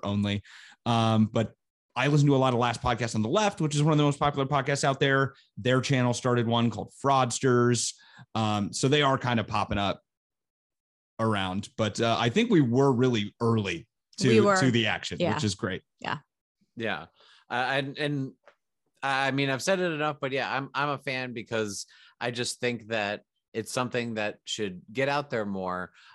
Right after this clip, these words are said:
Speaker 3: Um, and w-, w-, we've talked about, like, the, the wealthy do, unfortunately,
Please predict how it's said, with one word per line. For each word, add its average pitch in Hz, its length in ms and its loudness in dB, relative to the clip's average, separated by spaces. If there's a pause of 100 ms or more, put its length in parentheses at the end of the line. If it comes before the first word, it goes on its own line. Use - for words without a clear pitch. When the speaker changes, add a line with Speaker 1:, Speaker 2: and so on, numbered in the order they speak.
Speaker 3:
Um, 95 640 -2
and 117 420 -6 (600)
w-, 139 160 -4
w-, 131 200 -8
we've 139 180 -4
talked 147 220 -4
about, 139 220 -2
like, 120 160 -4
the, 123 160 -6
the 120 120 -6
wealthy 160 320 0
do, 131 300 -6
unfortunately, 110 1000 -8